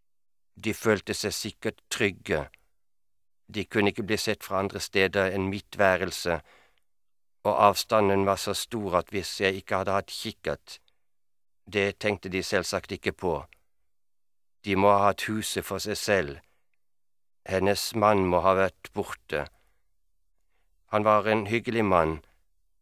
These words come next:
bestandig høflig og nesten alltid vennlig. En gang jeg møtte ham på Kjerreveien mellom Kråkeskogen og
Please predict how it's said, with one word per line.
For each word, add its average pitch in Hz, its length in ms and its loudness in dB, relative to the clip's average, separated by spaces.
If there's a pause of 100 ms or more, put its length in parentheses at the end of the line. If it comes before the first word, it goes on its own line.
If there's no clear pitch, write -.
(440)
bestandig 104 600 0
høflig 101 500 -2 (1000)
og 101 120 4
nesten 101 240 0
alltid 95 320 0
vennlig. 90 500 2 (1400)
En 104 180 4
gang 104 200 6
jeg 101 100 6
møtte 101 320 0
ham 101 160 0
på 95 160 -8
Kjerreveien 98 560 0
mellom 92 320 -2
Kråkeskogen 95 880 -4
og 85 200 0